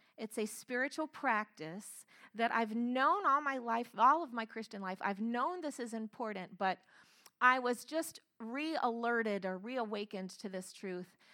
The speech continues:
in very recent past, and I'm really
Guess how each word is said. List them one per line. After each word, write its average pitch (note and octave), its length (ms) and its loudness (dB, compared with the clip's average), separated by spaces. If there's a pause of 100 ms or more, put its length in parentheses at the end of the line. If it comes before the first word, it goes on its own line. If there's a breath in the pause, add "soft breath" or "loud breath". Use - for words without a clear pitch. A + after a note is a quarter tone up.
(920 soft breath)
in C#4+ 140 0
very C#4 320 4
recent A#3 460 -6
past, G3 560 0
and A3 160 0
I'm G#3+ 560 -2
really A3 680 0